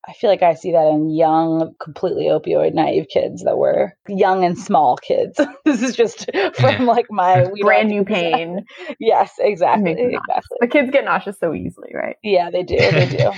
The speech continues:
Speaker 2: <laughs>
Speaker 1: They will literally
Speaker 3: Always
Speaker 1: vomit out the
Speaker 3: vomiting.
Speaker 1: first time. Yeah. <laughs> Um, okay.
Speaker 3: How do you see respiratory depression that's significant from opioids on the floor? Is it something that you come across? Have you ever had to give naloxone or?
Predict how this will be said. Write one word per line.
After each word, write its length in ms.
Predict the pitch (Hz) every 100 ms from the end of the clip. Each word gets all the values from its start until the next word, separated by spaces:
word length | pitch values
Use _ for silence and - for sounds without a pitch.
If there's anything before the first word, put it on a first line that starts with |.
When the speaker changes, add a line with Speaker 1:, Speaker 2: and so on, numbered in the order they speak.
| -
Speaker 2:
<laughs> 160 | - 131
Speaker 1:
They 160 | 180
will 180 | 175 175 170
literally 320 | 202 196 190
Speaker 3:
Always 220 | 185 - 175
Speaker 1:
vomit 40 |
out 160 | 165 -
the 60 | -
Speaker 3:
vomiting. 180 | - 262 - - - - 285 -
Speaker 1:
first 0 |
time. 240 | 330 320 - - - - - 339 370 330 254 -
Yeah. 20 |
<laughs> 60 | -
Um, 680 | 165 160 156 - 139 185 - - -
okay. 380 | 214 185 - 107 _ _ _ _ _
Speaker 3:
How 580 | - 262 277 320 381 480 508 _ _ _ -
do 120 | 208 240
you 120 | 392
see 260 | - 202 190
respiratory 460 | 269 285 311 302
depression 540 | 302 311 302 302 302 294
that's 280 | 277 - -
significant 680 | - 294 269 277 285 285 285
from 220 | - 269 262
opioids 400 | 269 269 269 269
on 120 | 269
the 60 |
floor? 340 | 269 277 277 277 _ _ _ _ _ _
Is 100 | 220
it 60 | -
something 240 | 233 233
that 100 | 233
you 60 | -
come 180 | 220 185
across? 320 | 185 202 196
Have 80 | 202
you 80 | 196
ever 120 | 185
had 120 | 202
to 60 | 185
give 100 | 190
naloxone 640 | 175 165 175 - 214 208
or? 200 | 170 170